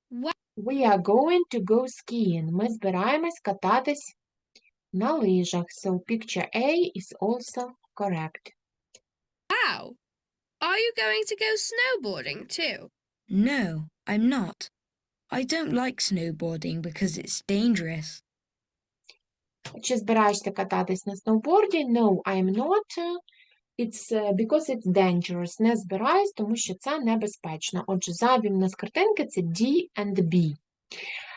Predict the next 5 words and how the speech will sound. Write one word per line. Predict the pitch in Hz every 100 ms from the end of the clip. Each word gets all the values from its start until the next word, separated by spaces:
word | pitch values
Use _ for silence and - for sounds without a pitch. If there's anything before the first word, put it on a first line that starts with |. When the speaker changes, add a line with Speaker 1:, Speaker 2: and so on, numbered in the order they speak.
| - - 339
Speaker 2:
And | 453 320 233 208
now | 190 220 277 226
let's | 294 381 - 254 262
make | 277 226 - 233
sentences | 208 196 180 - 175